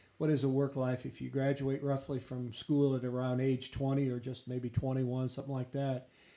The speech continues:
and you work, uh, for forty years, uh, let's just say. So you're gonna have, in, uh, the average will have about seven different jobs in a forty-year period of time. And that's completely different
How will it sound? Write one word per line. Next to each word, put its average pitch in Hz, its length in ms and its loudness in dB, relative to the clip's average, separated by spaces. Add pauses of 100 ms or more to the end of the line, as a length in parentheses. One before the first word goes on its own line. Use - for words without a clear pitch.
(200)
and 147 160 2
you 143 100 6
work, 147 460 4
uh, 135 220 0
for - 180 -8
forty 147 400 4
years, 131 600 2
uh, 143 120 -8
let's 156 300 -4
just 127 180 -6
say. 127 260 -2 (280)
So - 140 -4
you're 185 160 2
gonna 208 200 2
have, 165 400 2
in, 139 240 0 (280)
uh, 143 80 -6
the 160 360 2
average 156 520 2
will 127 180 0
have 131 240 -2
about 123 300 -6
seven 151 480 4 (400)
different 151 340 4
jobs 131 460 0
in 127 100 0
a 113 40 -2
forty-year 120 540 -2
period 120 400 -4
of 107 80 -10
time. 131 300 -2
And 151 100 4
that's 208 200 2
completely 196 500 2
different 165 440 0